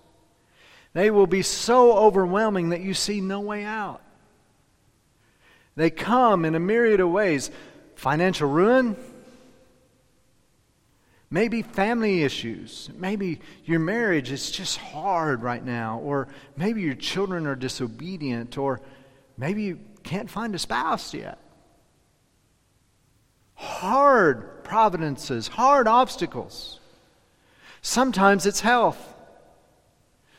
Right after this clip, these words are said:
Sometimes you or the ones you love are in terrible health, and you see no way out, and sometimes you lose the ones you love.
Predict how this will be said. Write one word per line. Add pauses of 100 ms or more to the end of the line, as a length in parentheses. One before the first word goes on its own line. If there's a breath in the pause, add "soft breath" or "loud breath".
(340 soft breath)
Sometimes
you
or
the
ones
you
love (340 loud breath)
are
in
terrible
health, (540 soft breath)
and
you
see
no
way
out,
and
sometimes
you
lose
the
ones
you
love.